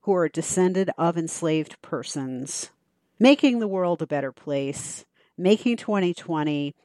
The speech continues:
a place about success in making connections and in building community.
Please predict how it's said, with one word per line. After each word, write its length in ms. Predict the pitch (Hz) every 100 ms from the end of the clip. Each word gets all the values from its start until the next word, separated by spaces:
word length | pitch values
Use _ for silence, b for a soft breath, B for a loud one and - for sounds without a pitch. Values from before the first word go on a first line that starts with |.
| _
a 80 | 160
place 400 | - 190 185 -
about 640 | 160 - 151 151 151 151 - _ _ _ -
success 1000 | - 170 - - - 156 - - - - _ _ _ -
in 180 | 175 165
making 320 | 160 - 151
connections 800 | - 143 127 - 143 101 - -
and 180 | - 160
in 100 | 156
building 340 | 160 151 143 143
community. 680 | - 156 - 104 101 -